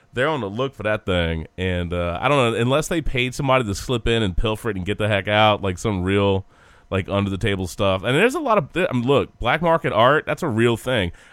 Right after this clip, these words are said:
I'm not sure about black market sports, <laughs> you know, memorabilia, but it probably, that, that probably exists as well.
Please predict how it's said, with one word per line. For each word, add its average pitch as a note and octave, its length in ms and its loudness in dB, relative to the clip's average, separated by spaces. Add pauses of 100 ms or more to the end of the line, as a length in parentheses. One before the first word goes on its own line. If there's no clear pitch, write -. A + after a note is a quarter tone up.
I'm A#2 240 -2
not C3 240 0
sure G3+ 100 2
about E3+ 240 0
black A#2+ 240 -2
market B2+ 260 0
sports, - 760 -2 (200)
<laughs> A3+ 180 0
you F#3 140 -4
know, E3 100 4
memorabilia, D#3+ 720 2 (400)
but C3+ 140 6
it C#3 140 4
probably, C3+ 480 0
that, B2 260 -8
that C#3 100 0
probably C3+ 520 0
exists G2+ 420 -2
as E2+ 140 -6
well. F#2+ 340 -2